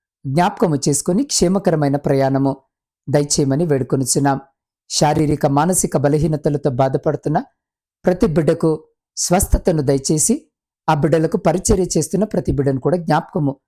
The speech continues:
చేసుకోమని వేడుకొనుచున్నాం. వ్యవసాయదారులను జ్ఞాపకము చేసుకొని వారి సమస్తమును మీ కృపలో భద్రపరచండి.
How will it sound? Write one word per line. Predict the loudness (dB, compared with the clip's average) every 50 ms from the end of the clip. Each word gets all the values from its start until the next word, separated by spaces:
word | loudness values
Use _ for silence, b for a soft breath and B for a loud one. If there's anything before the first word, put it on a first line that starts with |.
| _ _ _ _ _ _ _ -2 0
చేసుకోమని | 0 0 0 0 -2 0 0 0 0 0
వేడుకొనుచున్నాం. | 0 0 -2 -2 0 -2 -2 -2 -2 -2 0 0 0 0 -2 -6 _ _ _ _ _ _ _ _ _ -6 -2
వ్యవసాయదారులను | 0 0 2 2 2 2 2 0 2 2 0 2 2 0 0 0 -2
జ్ఞాపకము | -2 0 0 0 0 0 -2 -2 0 -2 -2 -2 -2
చేసుకొని | -2 -2 -2 -2 -2 -2 -2 -4 _ _ _ _ _ _ _ _ _ -2 0
వారి | 0 2
సమస్తమును | 2 0 2 2 0 0 -2 0 -2 0 0 0 0
మీ | 0 -2
కృపలో | -2 -4 -4 -2 -2 -2 0
భద్రపరచండి. | 0 -2 -2 -2 -2 -2 -2 -2 -2 -2 -2 0 0 -2